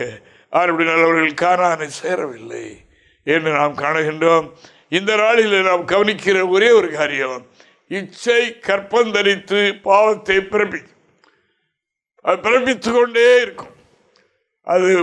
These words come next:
பாவம் பூரணமானவுடனே காலாகாலங்களில் அதை சரி பண்ணாமல் வைத்து கொண்டே இருந்தால் அது அவர்களுக்குள்ளே வளர்ந்துடும். வளர்ந்து குறிக்கப்பட்ட பூரண ஸ்டேஜ் வந்த உடனே மரணத்தை பிறப்பிக்கும்.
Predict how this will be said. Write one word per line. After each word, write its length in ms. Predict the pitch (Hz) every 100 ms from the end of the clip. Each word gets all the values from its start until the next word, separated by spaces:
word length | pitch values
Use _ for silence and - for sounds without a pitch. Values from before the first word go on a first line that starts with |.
| 156
பாவம் 600 | 160 208 262 240 190 156 113 _ _ _ _ _ _
பூரணமானவுடனே 1080 | 269 311 277 226 208 262 247 202 185 175 165 147 135 - _ _ _ _ _
காலாகாலங்களில் 800 | 185 233 247 233 240 226 220 220
அதை 120 | 202
சரி 240 | - 202 214
பண்ணாமல் 500 | 214 208 202 196 180
வைத்து 280 | 185 180 185
கொண்டே 260 | 185 170
இருந்தால் 480 | 160 151 151 156 233 - _ _ _ _ _ _ -
அது 240 | 165 175 170 151 135 113 _ _ _
அவர்களுக்குள்ளே 800 | 147 170 165 160 147 160 165 156 147 131 127
வளர்ந்துடும். 520 | 151 175 151 - - _ _ _ _ _ _ _ _ -
வளர்ந்து 480 | 165 214 254 254 247
குறிக்கப்பட்ட 720 | 185 233 226 247 233 214 190 165
பூரண 380 | 220 294 262 226
ஸ்டேஜ் 340 | 165 233 226
வந்த 220 | 220 196
உடனே 300 | 196 190 214 254 - _ _ _
மரணத்தை 460 | 160 170 156 117 127
பிறப்பிக்கும். 480 | 113 - - _